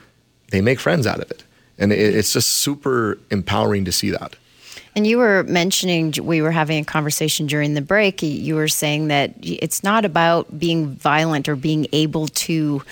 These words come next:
Speaker 2: beat somebody up. It's about what it brings to somebody's heart.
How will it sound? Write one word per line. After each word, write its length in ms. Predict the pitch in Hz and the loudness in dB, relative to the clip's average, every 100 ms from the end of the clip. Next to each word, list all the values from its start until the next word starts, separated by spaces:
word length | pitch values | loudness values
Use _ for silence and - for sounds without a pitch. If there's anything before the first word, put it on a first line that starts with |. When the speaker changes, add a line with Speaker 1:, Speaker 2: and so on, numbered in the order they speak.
| - - - | -20 -12 -2
Speaker 2:
beat 200 | - - | -2 0
somebody 460 | - 151 143 139 - | -2 0 0 -2 0
up. 260 | 143 123 - | 0 0 -4
It's 320 | - 156 - | -4 -4 -4
about 580 | 156 147 147 143 139 - - - _ - | -4 0 2 2 0 -4 -14 -20 _ -2
what 160 | 160 | 0
it 140 | 143 - | 0 0
brings 320 | 156 160 - | 0 0 -2
to 60 | 156 | -4
somebody's 460 | 156 147 143 135 | -4 -4 -4 -4
heart. 500 | - 147 - - - | -4 -6 -6 -10 -16